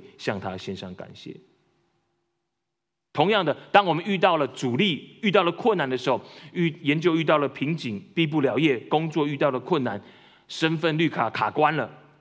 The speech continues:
研究拿不到 funding，工作突然被 lay off 了等等，这个时候我们也可以知道，这个当中依旧有神的心意，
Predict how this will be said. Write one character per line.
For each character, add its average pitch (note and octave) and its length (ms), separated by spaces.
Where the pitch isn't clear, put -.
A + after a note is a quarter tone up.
研 C#3+ 200
究 E3 180
拿 C#3+ 120
不 C#3+ 80
到 D#3 80
funding， D3 420
工 D#3 280
作 D#3+ 160
突 C3+ 180
然 C3 220
被 D3+ 160
lay D3 200
off D#3+ 280
了 A#2 80
等 E3 240
等， C#3 160
这 G3 100
个 C#3+ 80
时 B2+ 100
候 B2 60
我 G2+ 240
们 A#2 160
也 E3+ 140
可 - 160
以 G2+ 40
知 G2 200
道， G2+ 200
这 - 120
个 A2 80
当 G2+ 180
中 F#2+ 380
依 D#3 180
旧 D3+ 220
有 F#2 120
神 F2+ 200
的 F2+ 80
心 G2 260
意， F#2+ 180